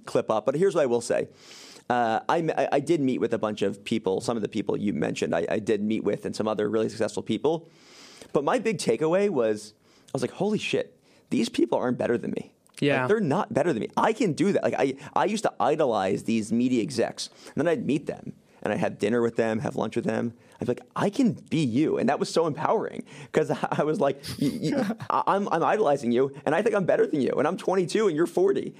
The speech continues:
Speaker 1: I'm gonna totally pass where you are. I think you're an idiot." In some regards, some of these people, I was like, "I think you are an idiot." There are some, some media companies that are struggling mightily now, and in hindsight, it's so obvious. But I had lunch with some of these people, and they pitched me on their strategies.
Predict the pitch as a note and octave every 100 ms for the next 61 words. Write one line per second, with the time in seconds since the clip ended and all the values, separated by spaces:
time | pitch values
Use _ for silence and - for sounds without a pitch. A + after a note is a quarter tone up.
0 | C#3+ - F3+ G3 - - E3+ G3 E3+ C#3
1 | E3 B2 - A#2+ A#2 A#2 A2 F#3 G#3 G#3
2 | A#3 G#3 G3 - A3 F#3+ A#3 D#3 F4 C#3
3 | F#3+ G#3+ A3 B3 E3 G#3+ A3 G#3+ A3+ B3
4 | G3+ A3+ C#4 - E3 E3+ E3 E3 - _
5 | C#3+ E3 D4+ - E3+ E3+ B2+ C#3+ E3 A#2+
6 | C#3+ C3+ - A#2 F2+ - C3+ E3 F3 D3
7 | A#2+ - - - A2 G#2 B2 C#3+ C#3+ C#3+
8 | C3+ C3+ F#2+ F#2 - B2+ C3+ C3+ A#2 A2
9 | A#2 C3+ A2+ F2+ - - - _ - -
10 | B2 G#2+ F#2+ - - C3 - E3 E3 B2
11 | - - - C3+ A#2+ F#2+ G#2 E2+ B1 -
12 | - - - - D#2 D3 C#3 D#3 F#3+ D3+
13 | A1 G#1+ - - C2+ G#2+ A#2 - C3 D3+
14 | C#3+ C3+ - G#2+ C#3 G#2+ -